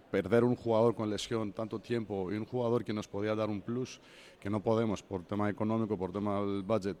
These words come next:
eh, recuperarlo o, o incluso el mercado, lo que sea, sí que los jugadores que estábamos, que los jugadores que estaban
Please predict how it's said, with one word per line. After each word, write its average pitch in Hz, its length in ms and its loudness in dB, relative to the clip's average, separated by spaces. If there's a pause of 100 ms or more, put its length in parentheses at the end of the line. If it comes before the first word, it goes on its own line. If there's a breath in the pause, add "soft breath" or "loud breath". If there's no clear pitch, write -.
eh, 95 240 -4
recuperarlo 101 640 -2
o, 95 440 0
o 95 280 -2
incluso 101 360 -2
el 95 80 -2
mercado, 101 400 2
lo 98 120 0
que 95 120 -2
sea, 123 280 -2 (440 loud breath)
sí 123 280 2
que 117 140 2
los 101 180 0
jugadores 104 440 0
que 107 100 -6
estábamos, 101 540 -2
que 107 100 0
los 95 160 0
jugadores 104 500 0
que 104 100 -4
estaban 101 520 0